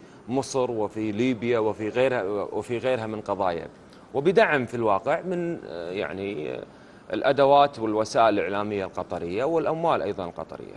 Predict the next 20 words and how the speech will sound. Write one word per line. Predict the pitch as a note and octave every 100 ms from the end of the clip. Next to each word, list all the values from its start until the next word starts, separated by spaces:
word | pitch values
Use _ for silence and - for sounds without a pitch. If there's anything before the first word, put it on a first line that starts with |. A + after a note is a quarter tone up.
| -
هذا، | F#3 E3+ E3+ - - - - - - - -
لكن | B2+ D3+
يجب | D#3+ D3
أن | A#2 C3
يستدعي | A#2 C#3+ A#2+ G#2+
ذلك | G#2 A2 A#2+ -
إلى، | G2 G2+ G2 G2 - - - - - - -
آه، | F2+ F#2 F2+ C#2 -
عمل | B2 C3+ B2 A2+ - - - -
نفضة | C3 - E2+ D#2 - - - -
داخل | A2 A2+ - G#2+ G2+ G2 - - -
دول | A#2 A#2+ G#2+
مجلس | G#2 G2 F#2
التعاون | - F2 E2+ F2+ F2+ F#2 A#2 C#3+ C#3+ C#3 - - - -
لمحاولة | G#2+ - C#3+ D3+ D3 C#3 C#3 - - - - - -
إرجاع | A2+ F#2+ D3+ C3 F2 - F#2+ G2 F#2 F2+ E2+
دولة | A2 G#2 -
قطر | A2 G#2+ G2 F2+ F2 E2+ D#2+ D2 - -
لعمقها | C3 D#3+ A#2+
الاستراتيجي | G#2+ G2 - G#2 G2 G#2+ F2+ F#2 E2+